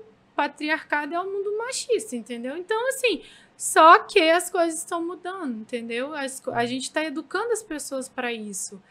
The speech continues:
E eu não gosto de radicalismo, nem de feminismo,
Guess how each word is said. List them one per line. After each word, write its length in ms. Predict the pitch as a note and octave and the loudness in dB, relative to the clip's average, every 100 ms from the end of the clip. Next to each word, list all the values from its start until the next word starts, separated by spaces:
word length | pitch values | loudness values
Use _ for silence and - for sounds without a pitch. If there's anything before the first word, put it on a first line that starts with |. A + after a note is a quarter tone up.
| - _ _ - | -20 _ _ -6
E 340 | C#4 D#4 F4 E4+ | 0 4 4 2
eu 120 | D#4+ | 0
não 220 | F4 G#4+ | 0 0
gosto 300 | F4 D#4+ F4 | 2 2 0
de 100 | D#4 | -2
radicalismo, 960 | E4 F4 D#4 E4+ G4+ G4+ C#4+ A#3 G3 F#3 - _ | -2 0 -2 -4 -2 0 0 -2 -8 -12 -18 _
nem 280 | A3+ B3 D4+ | -10 -8 -8
de 120 | C#4+ | -10
feminismo, 840 | C#4 C4+ A#3+ A#3+ A3 B3+ D#4+ F4+ | -10 -6 -6 -6 -8 -8 -8 -10